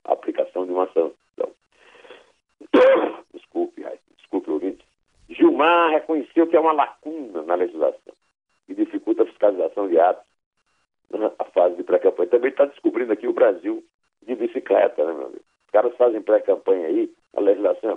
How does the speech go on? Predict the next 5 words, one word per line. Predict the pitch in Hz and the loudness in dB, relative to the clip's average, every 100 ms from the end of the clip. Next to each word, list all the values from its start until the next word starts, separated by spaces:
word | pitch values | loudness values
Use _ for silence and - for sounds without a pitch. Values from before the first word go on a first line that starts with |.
| - | 0
falha | 113 117 107 - _ _ - | 2 2 -2 -6 _ _ -8
e | 131 | -8
ninguém | 120 143 156 131 113 135 143 131 - - | -6 0 0 0 0 0 0 -2 -10 -8
pune | 135 139 120 | -6 -4 -6
nada. | 101 117 117 104 82 | -2 0 2 2 0